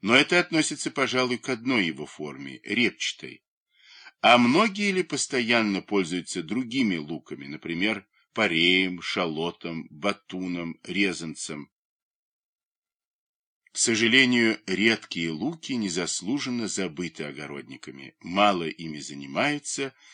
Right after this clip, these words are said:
и любители на индивидуальных участках. Между тем, овощи эти питательны, полезны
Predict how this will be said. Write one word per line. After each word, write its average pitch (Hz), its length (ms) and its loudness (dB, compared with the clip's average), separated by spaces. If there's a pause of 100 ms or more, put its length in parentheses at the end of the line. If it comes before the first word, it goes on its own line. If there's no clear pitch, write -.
(300)
и 95 200 -2
любители 117 920 -2
на 90 340 0
индивидуальных 76 680 -10
участках. - 680 -12 (500)
Между 123 300 2
тем, 139 260 4
овощи 123 360 2
эти 82 200 -4
питательны, 90 800 0
полезны 82 760 -2